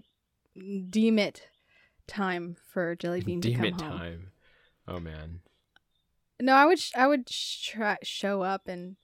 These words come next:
Speaker 1: try to listen to both sides. Yeah, I'd hope I'd be, like,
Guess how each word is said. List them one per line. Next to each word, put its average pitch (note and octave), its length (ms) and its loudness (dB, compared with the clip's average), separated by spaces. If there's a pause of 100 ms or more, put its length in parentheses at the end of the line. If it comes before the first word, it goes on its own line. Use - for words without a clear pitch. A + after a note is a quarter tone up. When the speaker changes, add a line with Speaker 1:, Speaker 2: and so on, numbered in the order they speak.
(500)
Speaker 1:
try F#3+ 280 -2
to F#3 140 -2
listen F#3+ 400 -6
to F3+ 100 -6
both F3 440 -8
sides. F3 640 -10 (640)
Yeah, A#3+ 160 2
I'd G3+ 140 0
hope G3 240 -2
I'd B3+ 280 0
be, F3 220 -2
like, E3 240 -2